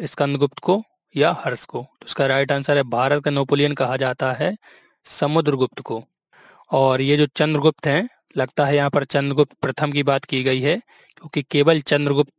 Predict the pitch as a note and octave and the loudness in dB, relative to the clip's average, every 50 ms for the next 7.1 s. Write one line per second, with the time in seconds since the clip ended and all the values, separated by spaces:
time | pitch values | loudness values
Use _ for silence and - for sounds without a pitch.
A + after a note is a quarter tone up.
0 | _ - - D3 C#3+ C#3+ C#3+ C#3 - - - C3+ C#3 C#3 C#3 C#3+ - C#3+ C3+ C3 | _ 2 6 6 8 8 6 4 2 0 -2 0 0 2 2 2 2 2 0 2
1 | C3+ C#3+ C#3+ - D3+ C#3+ C#3 D3 C#3+ C3+ C3+ C#3 C#3+ C3+ - C3+ C3 D3 G3+ - | 2 2 2 2 2 2 2 2 0 0 0 0 -2 -2 -2 -2 -2 -2 -2 -6
2 | _ _ _ _ _ _ _ _ _ _ - - C#3+ C3+ C3 A#2+ C3+ C3 - - | _ _ _ _ _ _ _ _ _ _ -10 -6 -4 -4 -2 -2 -4 -4 -2 -2
3 | C#3+ C#3 C#3+ C#3 D3+ D#3+ - - - - C#3+ C3 - D#3+ D3+ C#3+ C#3+ D#3+ G3+ A3 | -2 -2 0 0 0 0 0 -2 -6 -6 -4 -2 0 0 0 0 0 -2 -2 -4
4 | _ - D#3 C3+ B2+ C3+ D3+ - - D#3 C#3 C#3+ C#3 - - C#3 B2+ C3+ C3 B2 | _ -8 -8 -4 0 0 0 2 2 -2 0 0 -2 -2 -2 -2 0 0 -2 0
5 | B2 B2+ B2+ - - C#3+ D3+ F#3+ - _ _ _ _ _ _ _ _ _ - - | 0 0 -2 -2 -2 -4 -4 -4 -6 _ _ _ _ _ _ _ _ _ -2 0
6 | D3+ D3 C3+ D#3 E3 D3+ - - - D#3+ E3 D#3+ D3+ D#3+ D3+ - - D#3+ D#3 D3+ | 0 0 2 0 0 0 -2 -2 -2 -2 0 2 0 0 -2 -2 -4 -2 -2 -2
7 | D#3+ | -2